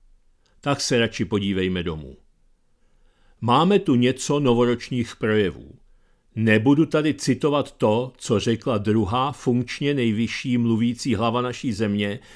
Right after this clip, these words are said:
která mi nevím proč připomíná postavu z Haškova Švejka, což ještě umocnilo filmové zpracování Poslušně hlásím Karla Steklého z roku devatenáct set padesát sedm,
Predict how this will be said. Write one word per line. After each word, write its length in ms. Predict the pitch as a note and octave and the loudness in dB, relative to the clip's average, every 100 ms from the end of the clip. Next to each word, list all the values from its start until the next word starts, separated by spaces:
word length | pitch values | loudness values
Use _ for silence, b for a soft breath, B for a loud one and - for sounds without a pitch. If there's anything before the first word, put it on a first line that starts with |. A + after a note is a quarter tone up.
| B | B
která 420 | - - A#2+ B2 C3 | -20 0 2 2 0
mi 140 | C3 | 2
nevím 600 | A#2 A#2+ A#2 C3+ C#3+ A#2+ - | 4 2 0 -2 -2 -4 -2
proč 500 | G#2+ D3 - - - - | 0 0 -6 -14 -18 -8
připomíná 680 | - G2 A2+ A#2+ C3+ C3+ G#2+ | -4 -2 -2 -2 -2 -2 -2
postavu 640 | - G#2+ - A#2 G#2+ B2 | -2 -4 -4 -6 -4 -4
z 60 | |
Haškova 460 | F2+ G#2 - C#3+ C#3 | -4 -6 -6 -4 -4
Švejka, 640 | - B2 G#2+ G#2 G#2+ A2 B B B B | -2 -4 -4 -4 -6 -8 B B B B
což 360 | - F3 F3 D#3 | 0 2 2 2
ještě 360 | E3+ - G3 | 0 2 0
umocnilo 840 | - C#3+ C3+ C3+ - - C3+ C3+ | 0 0 0 0 -4 -4 -2 -2
filmové 540 | C3+ C3 B2 D3 D#3 D3+ | -2 -2 0 0 -2 -2
zpracování 1120 | - B2 G#2+ - C3 A#2+ A#2+ A#2+ B2+ C3 C#3 | -4 -4 -6 -4 -2 0 -2 -4 -4 -6 -6
Poslušně 720 | - B2+ A2 - C#3 - D3+ | -4 -2 -2 -2 -4 -2 -4
hlásím 580 | A#2 A2+ G#2 - B2 B2+ | -2 -2 -2 -6 -6 -4
Karla 340 | B2+ A#2+ C#3 | -4 -2 -2
Steklého 800 | C#3+ - F#2+ - G#2+ F2 F2 G2 b b b | -4 -4 -6 -4 -4 -2 -4 -8 b b b
z 120 | A2 F#2+ | -6 2
roku 300 | A#2 - A2 | 2 2 0
devatenáct 720 | G#2+ A2 A#2+ C#3 B2+ C3 - | 2 2 0 -2 -2 -4 -4
set 180 | C#3 | -6
padesát 600 | - A#2+ A#2 - D3 C#3+ - | -4 -2 -2 -4 -6 -6 -4
sedm, 480 | G#2 F#2 F#2 F#2+ | -4 -2 -6 -8